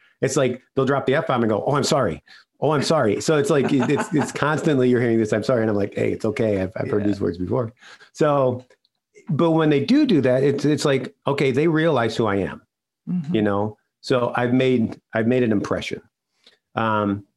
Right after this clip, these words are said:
Speaker 1: but at the same time, you know, I'm, I'm never one, when someone says, "Oh,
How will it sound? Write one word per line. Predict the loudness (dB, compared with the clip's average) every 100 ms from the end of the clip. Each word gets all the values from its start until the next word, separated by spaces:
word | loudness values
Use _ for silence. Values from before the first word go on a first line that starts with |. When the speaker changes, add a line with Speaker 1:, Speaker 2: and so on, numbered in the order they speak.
| _ _ _ _ _
Speaker 1:
but | -2 0
at | 0 -2
the |
same | -2 0 0 0
time, | -2 0 0 -2 -4 -2
you | 0
know, | 0
I'm, | 0 0 0
I'm | 0
never | 2 2 2
one, | 2 0 0
when | 0
someone | 0 -2 0
says, | 0 0
"Oh, | 0 0 0 -4